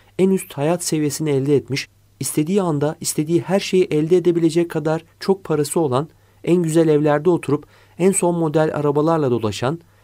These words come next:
en pahalı giysileri giyen, kariyerleriyle, itibarlarıyla toplumda en saygı duyulan,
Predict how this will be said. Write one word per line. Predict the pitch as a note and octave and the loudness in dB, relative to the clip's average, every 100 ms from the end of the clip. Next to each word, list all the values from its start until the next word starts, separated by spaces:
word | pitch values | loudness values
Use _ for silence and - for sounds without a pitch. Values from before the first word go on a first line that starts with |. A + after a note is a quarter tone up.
| _ | _
en | E3 F3 | -2 0
pahalı | E3+ D#3+ F3 | 2 2 2
giysileri | D3 D3+ - C#3+ D3 B2+ | 0 -2 -2 -2 -2 0
giyen, | A2+ C3 - _ _ | -2 -2 -8 _ _
kariyerleriyle, | - C#3+ D3 C#3+ C#3+ D3 E3+ B2+ D3+ - | -2 2 4 4 4 2 2 0 -4 -8
itibarlarıyla | C#3 C3 C3+ C3+ C3+ C#3 E3+ D3+ E3+ - | -6 -4 0 0 2 0 0 0 -2 -4
toplumda | C#3 - C#3 C#3 D3+ _ _ | -4 -2 -2 -2 -2 _ _
en | D#3 F3+ | 0 0
saygı | - D3 D3 D#3+ | 0 0 0 0
duyulan, | D3+ B2+ B2+ | 0 0 0